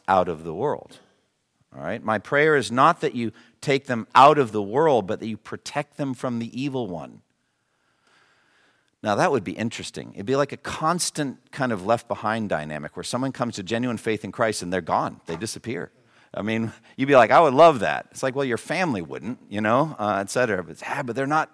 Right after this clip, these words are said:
saved yet." Well, your little, your little kids aren't saved yet. They kinda need you around. Anyway, there's all kinds of problems, uh, with the whisked out of the world thing as much as you may desire it. But Jesus says, "I'm not asking that you take them out of the world,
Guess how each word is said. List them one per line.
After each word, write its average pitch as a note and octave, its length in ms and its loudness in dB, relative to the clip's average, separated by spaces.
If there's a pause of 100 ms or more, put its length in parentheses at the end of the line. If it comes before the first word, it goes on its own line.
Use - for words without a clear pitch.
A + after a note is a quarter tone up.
(160)
saved E3 420 -2
yet." E2 220 -6
Well, D3+ 140 -2
your B2 160 -2
little, B2+ 220 -2 (100)
your A2+ 140 -6
little A#2+ 160 -6
kids E3 280 -6
aren't F#2+ 180 -8
saved F2+ 240 -6
yet. A2+ 180 -4
They A#2 100 -6
kinda C3+ 220 -6
need A#2 220 -6
you F2 80 -8
around. G#2+ 220 -6 (180)
Anyway, A2 260 0
there's F#2 80 -4
all D3+ 180 10
kinds C3 200 0
of G2 60 -4
problems, A#2 680 4 (500)
uh, G2+ 260 6
with G#2 220 0
the F#2+ 280 -4
whisked F3+ 420 6
out E3+ 180 10
of D#3 60 4
the C#3 80 4
world D#3+ 260 2
thing F#2+ 300 -4 (140)
as G2 120 -4
much G2+ 220 -4
as F#2 80 -8
you G2+ 80 -6
may F2+ 160 -4
desire G2 420 2
it. - 120 -12
But F#2+ 80 -14
Jesus A2+ 260 -8
says, A#2 220 -6
"I'm C3 200 -8
not D#3+ 520 -2 (440)
asking - 420 -16 (260)
that F#2+ 120 -14
you E2+ 100 -16
take F2+ 260 -10
them D#2+ 100 -12
out D#2 140 -8
of C#2+ 80 -14
the D2 60 -14
world, A#1+ 220 -16